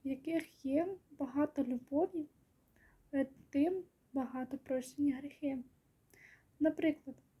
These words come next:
якщо людина ходить до церкви, молиться і робить якісь ритуали, а в своєму житті не, немає любові, тому її гріхи не прощені, е, тому що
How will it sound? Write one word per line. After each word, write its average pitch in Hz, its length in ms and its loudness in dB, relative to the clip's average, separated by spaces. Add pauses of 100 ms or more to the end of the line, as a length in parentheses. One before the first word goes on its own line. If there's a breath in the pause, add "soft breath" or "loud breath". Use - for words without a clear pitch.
(240)
якщо 339 300 -2
людина 320 420 4
ходить 294 400 2
до 262 100 -2
церкви, 285 520 -2 (920 soft breath)
молиться 285 520 2 (280)
і 294 120 2
робить 269 360 4
якісь 294 280 -2
ритуали, 269 640 2 (580 soft breath)
а 294 60 2
в 285 60 0
своєму 294 260 10
житті 277 380 0
не, 269 300 6 (100)
немає 262 600 8 (120)
любові, 277 640 0 (1000)
тому 294 540 4 (1040)
її 277 260 10
гріхи 285 340 4
не 277 100 8
прощені, 262 840 0 (680 soft breath)
е, 269 200 4
тому 269 360 4
що 262 380 0